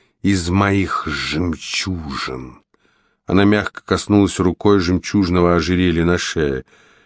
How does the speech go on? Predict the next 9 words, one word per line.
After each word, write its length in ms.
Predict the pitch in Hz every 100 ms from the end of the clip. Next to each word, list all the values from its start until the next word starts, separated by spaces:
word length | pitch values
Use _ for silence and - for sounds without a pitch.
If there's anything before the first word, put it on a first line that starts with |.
| _
Все 340 | - - 117 123
жемчужины 760 | 98 101 85 143 143 101 98
были 260 | 90 92 90
чёрные, 800 | - - 127 143 120 90 78 69 _ _ _ _
но 300 | 87 95 110
разного 440 | 123 113 87 92
размера 480 | 90 90 85 117 131
и 60 | 123
оттенка. 760 | 127 113 - 90 73 - -